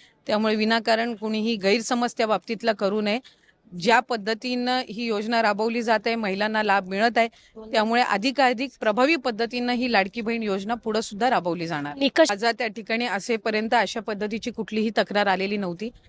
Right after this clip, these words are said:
Speaker 1: आत्ताही अशा पद्धतीची कुठली तक्रार ह्या एक दीड महिन्याच्या कालावधीमध्ये आली असेल तर मला त्या संदर्भातली काही माहिती नाही. पण कुठलाही लेखी आदेश, कुठलीही लेखी सूचना, कुठलाही सर्क्युलर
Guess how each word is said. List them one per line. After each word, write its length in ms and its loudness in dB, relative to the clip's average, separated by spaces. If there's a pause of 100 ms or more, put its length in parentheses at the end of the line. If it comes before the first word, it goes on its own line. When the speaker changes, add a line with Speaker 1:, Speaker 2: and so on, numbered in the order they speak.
(260)
Speaker 1:
आत्ताही 360 2
अशा 220 0
पद्धतीची 520 -4
कुठली 260 -6
तक्रार 420 2
ह्या 240 2
एक 240 -4
दीड 160 -2
महिन्याच्या 400 -4
कालावधीमध्ये 600 0
आली 180 2
असेल 300 -4
तर 40 -2
मला 240 0
त्या 160 0
संदर्भातली 580 -4
काही 160 -2
माहिती 320 -2
नाही. 180 -2 (600)
पण 220 4 (360)
कुठलाही 560 0
लेखी 320 -2
आदेश, 640 -2
कुठलीही 460 -4
लेखी 300 -2
सूचना, 560 0
कुठलाही 460 -2
सर्क्युलर 680 0